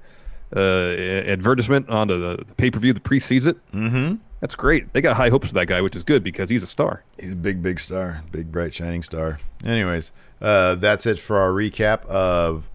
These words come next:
Speaker 2: uh, SummerSlam twenty twenty. Thanks, everybody, for tuning in. Thanks, everybody, for being there for our live stream earlier today, uh, for the actual show itself. Thanks to the Enforcer for hanging out with us.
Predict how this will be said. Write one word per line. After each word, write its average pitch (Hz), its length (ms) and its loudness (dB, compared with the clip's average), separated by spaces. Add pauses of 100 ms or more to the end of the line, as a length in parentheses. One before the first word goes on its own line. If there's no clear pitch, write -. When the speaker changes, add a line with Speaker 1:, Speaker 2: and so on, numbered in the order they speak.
Speaker 2:
uh, 85 300 -4
SummerSlam 135 580 -2
twenty 143 240 0
twenty. 156 300 0
Thanks, 180 240 2
everybody, 214 360 4
for 165 60 2
tuning 190 240 2
in. 180 80 0
Thanks, 170 200 0
everybody, 151 640 4 (260)
for 123 100 -2
being 127 220 2
there 120 180 6
for 113 200 2
our 98 140 8
live 120 360 6
stream 127 320 -2
earlier 139 460 4
today, 170 640 6 (300)
uh, 110 500 6
for 127 260 4
the 107 240 4
actual 110 380 2
show 131 240 2
itself. 139 320 2
Thanks 143 220 -2
to 135 60 -6
the 135 100 2
Enforcer 123 420 2
for 104 100 -2
hanging 117 260 2
out 113 160 4
with 110 140 6
us. 110 220 2